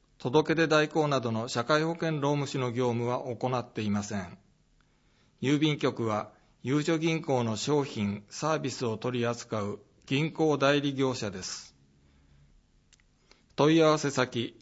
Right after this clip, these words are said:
八原郵便局、電話、五二の二零零一。相談、税理士による無料税務相談。関東信越税理士会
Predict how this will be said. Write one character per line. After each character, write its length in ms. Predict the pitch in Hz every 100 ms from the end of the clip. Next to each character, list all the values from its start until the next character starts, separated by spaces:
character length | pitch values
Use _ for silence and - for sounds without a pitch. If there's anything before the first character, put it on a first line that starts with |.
| _
八 160 | 127 127
原 180 | 156 156
郵 200 | 151 151
便 200 | 151 143
局、 400 | 117 95 95 98 - _ -
電 320 | 123 135 139
話、 300 | 131 127 - - _
五 260 | 139 147 156
二 240 | 160 147
の 280 | 117 110 110
二 280 | - 139 147
零 240 | 147 151 117
零 260 | 113 110
一。 420 | 104 101 - 98 - _ _ _ - _ _ _ _ _ _ _ _ _ _ _ _ _ _
相 280 | - - 143
談、 340 | 139 131 117 - _ _ _ _ _ _ _ -
税 260 | 135 151
理 100 | 151
士 160 | 156 160
に 140 | 139
よ 140 | 123 110
る 240 | 110 -
無 160 | 123 131
料 240 | 156 156
税 200 | 139 147
務 160 | 143 131
相 200 | 131 110
談。 280 | 92 85 - _ _ _ _ _ _ _ _ _ _ _ _ _ _ _ _ _ _ -
関 240 | 160 170 165
東 240 | 135 117
信 180 | 143 135
越 280 | 127 120 107
税 240 | 131 139
理 120 | 139
士 140 | - -
会 320 | 110 95